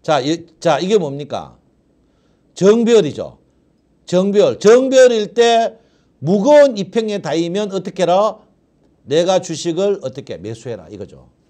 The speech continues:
정배열일 때 무거운 주식에 닿으면 그때 매수하라. 아시겠죠?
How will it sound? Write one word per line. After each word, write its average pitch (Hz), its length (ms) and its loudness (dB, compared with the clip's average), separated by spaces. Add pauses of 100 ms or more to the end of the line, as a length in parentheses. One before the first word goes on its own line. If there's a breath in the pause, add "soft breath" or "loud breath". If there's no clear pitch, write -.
(1120)
정배열일 220 800 2
때 180 240 0
무거운 185 520 -2
주식에 190 380 -8
닿으면 135 340 -10
그때 - 240 -12
매수하라. 90 560 -16 (1400)
아시겠죠? 139 640 -8